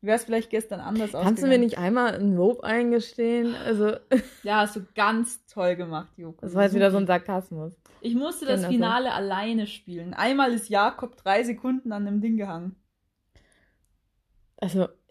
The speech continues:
Speaker 2: ich, das, das muss ich ja nochmal sagen, das, <laughs> das fand ich ja wirklich sehr süß, ne? Wie du da an meinem, an, an meiner Klonfigur
Speaker 1: Es ging ums Gewinnen. Und du warst halt einfach sehr kompakt anzufassen.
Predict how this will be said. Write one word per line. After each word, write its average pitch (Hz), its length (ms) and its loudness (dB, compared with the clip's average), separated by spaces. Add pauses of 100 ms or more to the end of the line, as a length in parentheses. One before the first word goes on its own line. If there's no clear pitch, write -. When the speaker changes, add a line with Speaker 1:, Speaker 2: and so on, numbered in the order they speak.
(100)
Speaker 2:
ich, - 180 -8
das, 208 240 -6
das 220 180 2
muss 226 160 4
ich 220 60 6
ja 208 100 6
nochmal 202 260 4
sagen, 185 240 4
das, 180 320 -2
<laughs> - 440 -12
das 226 100 -2 (160)
fand 214 240 0
ich 202 80 -2
ja 190 120 6
wirklich 208 320 0
sehr 190 220 6
süß, 185 380 0
ne? 190 260 -2
Wie 208 100 -4
du 196 120 -6
da - 220 -6 (680)
an 277 340 0
meinem, 247 380 4 (880)
an, 220 220 -4
an 214 180 0
meiner 214 460 2 (200)
Klonfigur 240 1000 2
Speaker 1:
Es 269 240 2
ging 294 240 -4
ums 247 320 -8
Gewinnen. 185 460 -8 (640)
Und 233 160 4
du 240 80 -2
warst 214 320 2
halt 214 140 0
einfach 214 260 -6
sehr 202 200 -6
kompakt 202 480 -8
anzufassen. 180 680 -10